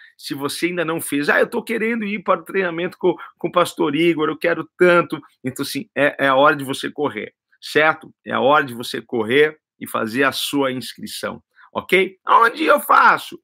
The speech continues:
Aí, no, no, na descrição no YouTube, no Facebook, tem um link, entra lá e faça a sua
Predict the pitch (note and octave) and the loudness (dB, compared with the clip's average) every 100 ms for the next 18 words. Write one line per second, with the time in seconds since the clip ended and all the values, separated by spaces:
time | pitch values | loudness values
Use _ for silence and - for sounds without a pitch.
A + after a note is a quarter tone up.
0 | _ _ - C3+ D#3 F#3 G3+ - - C#3+ | _ _ -10 -2 0 2 0 -4 -8 -2
1 | D#3 C3+ D3 C#3+ C3+ C#3 B2+ B2 - B2 | -2 -2 -6 -6 -4 -4 -4 -8 -10 -8
2 | C#3+ B2+ A#2 A2 D3 D3+ C3+ A#2+ - - | -6 -4 -4 -4 -4 -2 -4 -6 -8 -10
3 | A2+ C3+ C3+ - B2+ A2+ A2 C#3+ D#3+ - | -6 -6 -6 -8 -2 -2 -2 -4 -6 -8
4 | C3 C#3 D3 B2+ A2 B2+ D3 - B2+ - | -6 -4 -4 -2 2 4 2 0 -12 -2
5 | C3+ C3 - - - A#2 - B2 B2 | 4 4 2 -8 -6 -6 -4 -4 -4